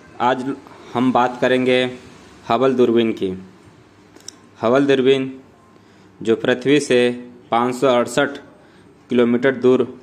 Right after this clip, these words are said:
सबसे महंगी दूरबीन जो अंतरिक्ष में स्थित है। आज हम हबल दूरबीन के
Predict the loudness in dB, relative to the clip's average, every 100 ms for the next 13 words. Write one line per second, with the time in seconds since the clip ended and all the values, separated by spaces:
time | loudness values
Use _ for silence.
0 | -20 -20 -20 -20 -6 -6 0 0 0 0
1 | -2 0 2 2 2 0 0 -8 -18 -20
2 | -20 -20 _ -20 -20 -20 -20 -20 -20 -20
3 | -20 -20 -20 -20 -20 -20 -20 -20 -20 -20
4 | -4 2 4 4 0 -4 -10 -4 -2 0
5 | 0 0 -2 -2 0 0 0 -4 -4 -10
6 | -20 -20 -20 -20 -20 -20 -20 -20 -20 -20
7 | -20 -20 -20 -20 -14 -2 0 0 -2 -2
8 | -2 -6 -14 -20 -20 -20 -20 -20 -12 -4
9 | 0 0 4 2 4 2 2 0 0